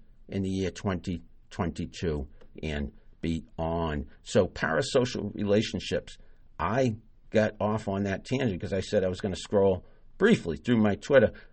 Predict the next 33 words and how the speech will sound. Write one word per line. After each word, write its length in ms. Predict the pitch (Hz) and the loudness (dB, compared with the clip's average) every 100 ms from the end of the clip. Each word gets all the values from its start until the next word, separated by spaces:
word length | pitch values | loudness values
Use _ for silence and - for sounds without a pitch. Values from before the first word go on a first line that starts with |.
| - | 4
But 240 | 123 - - | 6 6 2
on 240 | 139 175 | 2 4
my 120 | 160 | 4
Twitter, 340 | 127 - 127 117 | 2 4 6 6
I 160 | 104 | 4
share 260 | 104 - 101 | 0 0 0
pictures 580 | - 131 123 120 107 101 | 2 -2 0 0 0 0
of 160 | 78 | -2
what 220 | 90 92 - | 0 0 0
I 180 | 82 82 | -4 -4
am 240 | 78 78 | -4 -4
doing. 540 | 90 139 139 135 123 123 - - - - - - - - - - | 0 0 2 2 0 -4 -18 -20 -20 -20 -20 -20 -20 -20 -20 -12
It 160 | - 85 | -8 -4
could 180 | 98 76 | -4 0
have 280 | 87 113 113 | 4 4 4
me 220 | 123 123 | 4 4
in 100 | 123 | 2
the 80 | 110 | 0
picture. 380 | 113 127 - 117 | 0 -2 0 0
It 100 | - | 0
could 160 | 95 | -4
just 220 | 71 85 - | -6 -8 -6
be, 260 | 92 76 - | -4 -4 0
hey, 180 | 104 87 - - - - | 2 2 -2 -18 -20 -10
great 220 | - 101 - | -2 -2 0
fall 240 | 98 95 | 0 0
foliage 460 | - 101 107 101 98 | 2 4 6 4 0
on 80 | |
the 60 | 85 | 0
Boston 380 | 98 92 - 85 | 0 -2 -4 -6
Common 400 | 110 107 117 95 | -2 0 0 -2
while 240 | 85 82 | -4 -2
I 140 | 85 | -2